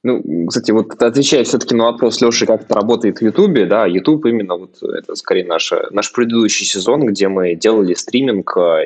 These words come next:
и именно видео до клиентов конечных. И у нас там тоже максимальная поддержка, то есть у нас форма-, э, упаковывается все в H L S, да, то есть это ипловый формат, э, который просто по H T T P раздает чанки по факту, э, и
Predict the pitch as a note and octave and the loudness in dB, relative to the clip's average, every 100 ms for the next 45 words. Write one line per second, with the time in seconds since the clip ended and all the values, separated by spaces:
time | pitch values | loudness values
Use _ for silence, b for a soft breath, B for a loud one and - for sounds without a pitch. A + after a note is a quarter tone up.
0 | - F#2+ F#2 F2+ G#2 G2 F#2+ F#2+ F2 D#2 | -2 0 0 0 -2 0 0 0 0 -2
1 | D2+ D#2 D#2+ F2 E2+ E2 F#2+ F#2+ F2 D#2+ | -6 -10 -4 0 2 0 0 0 0 -4
2 | - F2 D2+ - - - - F#2 F2+ F2+ | -4 -4 -4 -8 -16 -12 -4 0 2 2
3 | F2 G2 A#2+ B2+ A#2+ B2+ G#2+ G2 G2 A#2 | 2 2 0 -2 0 0 2 0 0 0
4 | G#2 F#2+ F#2+ G2 F#2+ B2 D3+ G#2+ - F2 | 2 2 0 0 2 0 0 -2 0 -2
5 | - F#2 E2+ - G2+ F#2 F2+ F2 E2+ F2 | -2 -2 -2 -4 -2 0 0 0 0 0
6 | F2 F#2+ G#2 - B2 G2+ G2+ G#2 - A2 | 2 0 0 0 2 4 2 -2 0 0
7 | G2+ G#2 C#3+ G3 G#3 C3 C3 G#2 - G2+ | 2 2 2 2 2 0 0 0 -2 -2
8 | G2 F#2+ G#2+ G2 F#2+ G#2 C3 E3+ - G2+ | -2 0 2 2 2 -2 0 -2 0 -4
9 | F#2 - G2+ - G#2+ - - F#2+ - G2+ | -2 -2 -2 -2 -4 -4 -4 -4 -4 -6
10 | G2+ - G2+ G2 G2+ A2 - D3 F3 D3+ | -4 -2 0 2 0 -2 0 0 0 -2
11 | - B2 B2+ - G#2+ - - G#2+ G2 - | -2 0 0 0 -4 -4 -2 0 2 2
12 | A2 A#2 A2+ G#2+ G2 | 4 4 4 4 4